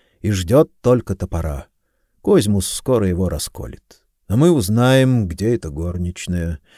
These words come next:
Она вовсе даже не горничная, а проститутка. И она помогала Андерсону совершать его преступление».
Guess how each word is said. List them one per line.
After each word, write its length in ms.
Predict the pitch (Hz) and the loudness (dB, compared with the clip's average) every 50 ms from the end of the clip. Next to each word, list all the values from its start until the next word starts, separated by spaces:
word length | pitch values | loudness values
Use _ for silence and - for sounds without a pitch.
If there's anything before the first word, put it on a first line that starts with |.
| _ - _ _ _ _ _ _ _ | _ -20 _ _ _ _ _ _ _
Она 200 | - 196 220 214 | -4 -2 0 2
вовсе 300 | 180 170 156 - - 131 | 4 4 4 2 2 0
даже 260 | 120 123 120 110 98 110 | 2 4 4 2 2 2
не 80 | 113 | 0
горничная, 880 | 104 104 123 127 113 90 82 69 - - - 78 73 64 69 76 73 - - | 2 2 2 0 0 -2 -4 -8 -10 -10 -10 -8 -8 -8 -8 -10 -10 -8 -6
а 140 | 107 120 | -4 -4
проститутка. 880 | - - 127 120 - - - 139 127 - 92 80 - - - - - _ _ _ _ _ | -2 0 -2 0 -2 -2 -4 -6 -6 -6 -8 -12 -12 -12 -18 -18 -20 _ _ _ _ _
И 120 | - 110 127 | 0 2 4
она 320 | 131 131 131 139 160 180 | 4 6 6 4 4 4
помогала 600 | 185 196 185 170 147 127 127 135 143 139 123 120 | 4 4 4 4 4 4 4 4 6 6 6 6
Андерсону 500 | 131 135 127 127 113 - - 120 120 117 | 6 4 2 0 -2 -2 -2 -4 -2 -4
совершать 540 | 101 - 104 101 92 - - 92 92 92 - | -4 -4 -4 -6 -6 -6 -4 -4 -4 -4 -2
его 180 | 113 113 123 120 | -4 -4 -4 -4
преступление». 800 | - - - - - - - 196 196 196 - - - - - | -4 -6 -8 -8 -10 -8 -6 -6 -6 -6 -8 -10 -12 -18 -20